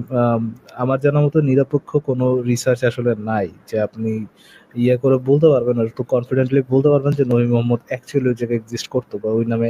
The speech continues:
ক্যারেক্টার actually ওই জায়গায় এক্সিস্ট করতো। But, আহ, আপনি যদি ও-,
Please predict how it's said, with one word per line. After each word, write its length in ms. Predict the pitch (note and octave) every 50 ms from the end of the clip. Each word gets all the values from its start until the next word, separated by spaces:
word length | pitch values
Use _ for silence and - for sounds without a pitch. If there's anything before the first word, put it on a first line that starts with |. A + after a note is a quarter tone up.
| - - _
ক্যারেক্টার 340 | - B2 A#2 A#2 - - A#2+
actually 320 | A#2 A2+ - - C3+ A#2+ A#2+
ওই 60 | A2+
জায়গায় 220 | A2+ A2+ A#2 A2+
এক্সিস্ট 260 | A2 A2+ A#2+ - -
করতো। 280 | - - B2 - - B2 D3+ - - - _ - - - - - _ _ _ C3
But, 260 | B2+ C#3 D3+ D#3+ D#3 -
আহ, 360 | D3+ D3 D3 D3+ D3+ D3+ D3 D3 D3 - - _ _ _ _ _ _ _ _ -
আপনি 240 | D3 - - F3 F3
যদি 220 | F3 F#3 E3+ F#3+ F#3
ও-, 240 | D#3 E3 E3+ -